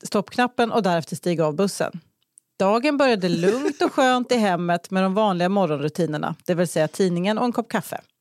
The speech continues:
Mamman kände sig trygg med beskrivningarna, men smått nervös över sin första bussresa på väldigt många år.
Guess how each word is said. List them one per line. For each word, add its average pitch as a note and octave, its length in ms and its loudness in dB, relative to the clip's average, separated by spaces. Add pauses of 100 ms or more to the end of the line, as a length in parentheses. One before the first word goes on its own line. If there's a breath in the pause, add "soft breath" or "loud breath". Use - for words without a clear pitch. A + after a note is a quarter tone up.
(580 loud breath)
Mamman F3 360 2
kände A#3+ 220 0
sig D4+ 140 2
trygg A3 280 0
med A#3+ 120 0
beskrivningarna, F3 640 0
men B3+ 160 0
smått D4+ 380 -2
nervös G3 580 2
över F3 200 0
sin F3+ 160 -2
första A3 400 -2
bussresa D3+ 640 -2
på - 140 -8
väldigt E3+ 320 -4
många D3+ 180 -8
år. - 220 -8